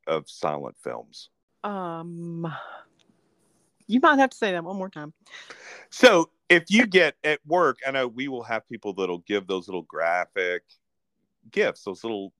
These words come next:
Speaker 1: short
Speaker 2: Oh,
Speaker 1: movie
Speaker 2: gifs.
Speaker 1: and stuff,
Speaker 2: Got it.
Speaker 1: but they don't
Speaker 2: I
Speaker 1: have
Speaker 2: got
Speaker 1: any sound.
Speaker 2: Got it, got
Speaker 1: So
Speaker 2: it, got it.
Speaker 1: it's like, it's like we live in a world now, we've gone back to where it's, like, all little short silent films that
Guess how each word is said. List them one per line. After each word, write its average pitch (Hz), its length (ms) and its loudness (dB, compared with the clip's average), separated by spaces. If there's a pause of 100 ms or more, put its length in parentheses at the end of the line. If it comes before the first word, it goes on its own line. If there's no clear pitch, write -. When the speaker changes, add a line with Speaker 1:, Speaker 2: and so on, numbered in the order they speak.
(640)
Speaker 1:
short - 380 2
Speaker 2:
Oh, 523 140 6
Speaker 1:
movie - 180 -2
Speaker 2:
gifs. 453 480 4
Speaker 1:
and 139 120 -10
stuff, 156 260 2
Speaker 2:
Got 214 180 4
it. - 80 -8
Speaker 1:
but 185 100 -4
they 202 100 6
don't 196 140 6
Speaker 2:
I 180 60 -2
Speaker 1:
have 196 80 2
Speaker 2:
got - 80 0
Speaker 1:
any 196 80 -6
sound. 196 500 -4 (360)
Speaker 2:
Got 415 180 -6
it, 226 100 -12
got 330 100 -2
Speaker 1:
So - 120 2
Speaker 2:
it, - 40 -6
got 285 80 -4
it. 165 40 -4
Speaker 1:
it's - 160 -10
like, 160 240 0
it's 156 180 -12
like 151 200 -4
we 160 300 -8
live 156 320 -4 (100)
in 147 100 -6
a 147 40 -6
world 143 420 -2
now, 131 380 -4
we've 113 160 -10
gone 120 220 -4
back 110 280 -6
to - 80 -20
where 82 340 -10
it's, - 260 -20
like, 87 160 -6 (100)
all 95 340 -6
little 92 140 -8
short 92 380 -10
silent 90 360 -10
films 82 440 -16
that - 100 -10